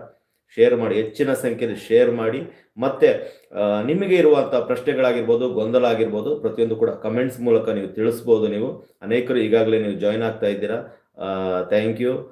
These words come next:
ಆ, ಜಾನ್ ಅಂತ ಜಾಯಿನ್ ಆಗಿದ್ದೀರಾ. ನಿಮ್ಮ ಹೆಸರುಗಳು ಕೂಡ ನೀವು ಹಾಕ್ಬೋದು ಖಂಡಿತವಾಗಿ. ಯಾರೆಲ್ಲ ಜಾಯಿನ್ ಆಗ್ತೀರಾ, ನಿಮ್ಮ ಸ್ಥಳ, ಎಲ್ಲಿಂದ ನೀವು ವಿಡಿಯೋವನ್ನ ನೋಡ್ತಾ ಇದ್ದೀರಾ, ಓಕೆ, ಆ, ನಿಮ್ಮ ಸ್ಥಳವೂ ಕೂಡ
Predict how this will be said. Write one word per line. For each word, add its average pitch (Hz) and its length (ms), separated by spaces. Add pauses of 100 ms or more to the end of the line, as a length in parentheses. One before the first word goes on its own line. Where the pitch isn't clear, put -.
(360)
ಆ, 95 360
ಜಾನ್ 113 280
ಅಂತ 110 220
ಜಾಯಿನ್ 107 360
ಆಗಿದ್ದೀರಾ. 104 600
ನಿಮ್ಮ 120 180
ಹೆಸರುಗಳು 170 440
ಕೂಡ 156 180
ನೀವು 127 200
ಹಾಕ್ಬೋದು - 760
ಖಂಡಿತವಾಗಿ. 107 680
ಯಾರೆಲ್ಲ 104 340
ಜಾಯಿನ್ 117 240
ಆಗ್ತೀರಾ, 113 260
ನಿಮ್ಮ 107 180
ಸ್ಥಳ, 127 280
ಎಲ್ಲಿಂದ 135 460
ನೀವು 123 200
ವಿಡಿಯೋವನ್ನ 113 380
ನೋಡ್ತಾ 107 420
ಇದ್ದೀರಾ, - 680
ಓಕೆ, - 320 (420)
ಆ, 92 180
ನಿಮ್ಮ 95 420
ಸ್ಥಳವೂ 113 560
ಕೂಡ 110 140